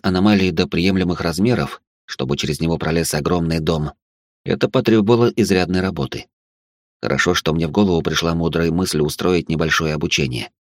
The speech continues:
Эйрин только-только вошла в пространственную аномалию и могла просто не знать всех тонкостей работы с этим необычным явлением.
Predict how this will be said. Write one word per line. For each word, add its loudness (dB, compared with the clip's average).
Эйрин 4
только-только 2
вошла -2
в -10
пространственную -2
аномалию 0
и -8
могла 0
просто 2
не 6
знать 2
всех -4
тонкостей -2
работы 0
с -4
этим 0
необычным -2
явлением. -4